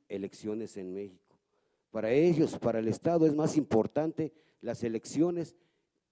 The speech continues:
que ayudar a las víctimas a encontrar la verdad. Es por eso que nosotros estamos preocupados y les pedimos a los comisionados y comisionadas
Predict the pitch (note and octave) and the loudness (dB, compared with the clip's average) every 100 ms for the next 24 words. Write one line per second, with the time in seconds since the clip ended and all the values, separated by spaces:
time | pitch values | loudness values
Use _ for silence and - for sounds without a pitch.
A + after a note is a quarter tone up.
0 | _ _ C3 A#2+ B2 B2 D#3+ D3+ A#2+ G2 | _ _ -6 -2 0 0 -2 -4 -10 -12
1 | C3 D3 D3 C3+ A#2+ A#2 - G#2 A2+ B2+ | -16 -14 -12 -10 -10 -10 -10 -10 -8 -10
2 | C3+ G#2 F#2+ F#2 G2+ G2+ _ _ _ _ | -8 -10 -12 -14 -18 -18 _ _ _ _
3 | _ _ _ A#2+ C3+ D3 C#3 C#3 D#3 A#2+ | _ _ _ -20 -16 -10 -10 -8 -6 -4
4 | A2+ C3+ C#3+ C#3 G#2+ - B2+ D3 - A2+ | 0 0 0 -2 -2 -4 -2 -2 -2 -4
5 | - G#2 - C3 C3+ B2+ _ _ _ - | -4 -10 -10 -10 -10 -14 _ _ _ -10
6 | A2+ A2+ - A2 G2+ C#3 C#3+ C#3 _ _ | -4 -4 -4 -6 -4 -4 -6 -8 _ _
7 | _ - A2 A2 - G#2+ G#2 F2 G#2 A#2 | _ -16 -12 -12 -12 -12 -12 -12 -12 -10
8 | C#3 C#3 _ _ _ A2 A2 G#2+ F#2 G#2 | -10 -12 _ _ _ -18 -10 -10 -8 -6
9 | B2 C3+ A#2 | -6 -6 -10